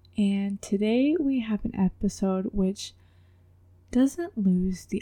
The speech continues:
irony for me today, because this episode is all about navigating life as a new parent, birthing tips, feeding tips, those first few nights and few weeks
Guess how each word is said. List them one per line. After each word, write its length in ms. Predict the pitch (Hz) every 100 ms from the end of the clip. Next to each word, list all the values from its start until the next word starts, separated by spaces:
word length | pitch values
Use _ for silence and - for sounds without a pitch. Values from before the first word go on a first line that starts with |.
| -
irony 540 | 160 160 165 165 151
for 240 | 151 -
me 160 | 151 147
today, 540 | - - 135 131 143 -
because 840 | 175 - - 233 185 - 214 - - _ _ - - - - _ -
this 260 | 202 226 208
episode 720 | 185 185 - - 175 170 -
is 640 | 196 175 165 165 175 - - -
all 300 | 175 247 311
about 300 | 262 254 -
navigating 760 | - 185 175 180 - 170 180 170
life 260 | 156 170
as 200 | 185 170
a 60 | 175
new 160 | 160 160
parent, 680 | - - 233 233 240 - - _ - - - _ _ 196
birthing 540 | - 190 220 - 240 240
tips, 480 | - 233 233 - - - -
feeding 400 | 170 190 214 214
tips, 480 | - 226 226 - -
those 220 | - 170 -
first 360 | - 180 - -
few 140 | 180
nights 460 | 170 165 165 - -
and 140 | 175
few 220 | - 151
weeks 640 | 170 165 202 - - -